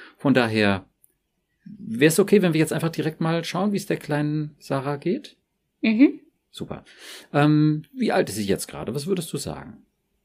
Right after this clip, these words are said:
Speaker 2: Äh, vielleicht so neun.
Speaker 1: Neun. Wunderbar. Ist sie dir eher zugewandt oder eher abgewandt?
Speaker 2: Eher zugewandt.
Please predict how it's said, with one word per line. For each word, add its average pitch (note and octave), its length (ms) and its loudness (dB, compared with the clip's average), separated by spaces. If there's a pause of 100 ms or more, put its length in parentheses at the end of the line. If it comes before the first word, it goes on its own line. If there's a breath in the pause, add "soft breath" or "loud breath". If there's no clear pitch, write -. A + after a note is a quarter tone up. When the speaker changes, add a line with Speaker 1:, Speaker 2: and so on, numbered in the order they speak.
(1080)
Speaker 2:
Äh, F#3+ 540 2
vielleicht F#3 340 -4
so F3+ 460 0 (180)
neun. G3+ 460 -2 (480)
Speaker 1:
Neun. G2 440 -4 (160)
Wunderbar. G2 440 -4 (360 loud breath)
Ist C#3+ 120 -4
sie F3+ 100 2
dir D3+ 140 4
eher G#2+ 220 4
zugewandt A3 480 -2
oder F3+ 200 0
eher F3 220 -2
abgewandt? C#2+ 640 -10 (720)
Speaker 2:
Eher F#3+ 460 0
zugewandt. A#3+ 600 -6